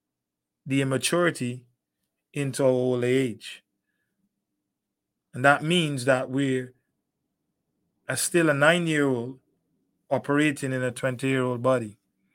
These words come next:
That is dangerous, and it's confusing, and it's conflicting. And it's dangerous in a way that, uh,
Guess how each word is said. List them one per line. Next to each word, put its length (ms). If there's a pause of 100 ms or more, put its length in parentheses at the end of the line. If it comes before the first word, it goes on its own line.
(840)
That 180
is 120
dangerous, 800 (120)
and 100
it's 140
confusing, 720
and 140
it's 100
conflicting. 760 (720)
And 120
it's 160
dangerous 680 (240)
in 140
a 80
way 260
that, 300 (600)
uh, 200